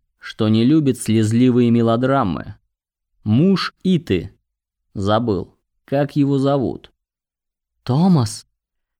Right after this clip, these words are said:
выдохнула я, чувствуя,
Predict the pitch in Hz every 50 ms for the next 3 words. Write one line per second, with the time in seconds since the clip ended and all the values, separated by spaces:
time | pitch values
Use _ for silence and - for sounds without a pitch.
0 | _ - 101 101 113 123 120 120 110 - - - 101 95 95 92 95 110 127 151
1 | 170 165 - _ _ _ _ _ _ _ - - - 160 202 196 - - - 101
2 | 95 87 82 85 -